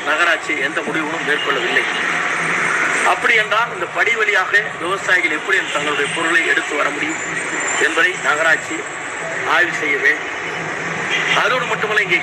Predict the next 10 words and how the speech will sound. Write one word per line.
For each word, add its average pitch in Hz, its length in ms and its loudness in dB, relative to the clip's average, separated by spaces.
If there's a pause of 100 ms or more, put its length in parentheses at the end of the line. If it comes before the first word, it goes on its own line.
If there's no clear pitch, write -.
கீழே 214 260 6
வந்து 180 220 -2
பார்த்திருக்க 170 380 0 (100)
பிற-, 165 260 -2 (140)
பிறகு 165 260 4 (1300)
இன்று 190 240 4 (1120)
சம்மர் 208 340 4
என்று 185 200 0
சொல்வார்கள். 151 380 0 (1900)
இப்போது 202 320 2